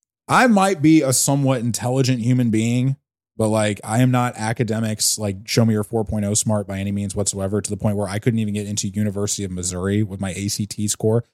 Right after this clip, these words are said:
I got, like, a twenty, trash. And also, like,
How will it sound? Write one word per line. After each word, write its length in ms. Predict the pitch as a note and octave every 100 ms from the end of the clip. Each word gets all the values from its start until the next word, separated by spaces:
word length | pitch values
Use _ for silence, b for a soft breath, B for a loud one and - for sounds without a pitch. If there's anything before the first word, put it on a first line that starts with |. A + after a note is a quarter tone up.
| _
I 40 | A2+
got, 60 |
like, 120 | G#2 G2
a 40 |
twenty, 480 | - F#2+ F#2+ G#2+ - _
trash. 320 | - F2+ G2+ - _ _ _ _ _ _ _ _ _ _ _
And 120 | D3
also, 340 | D3+ D#3 C#3+ C3+
like, 360 | B2+ A#2+ G#2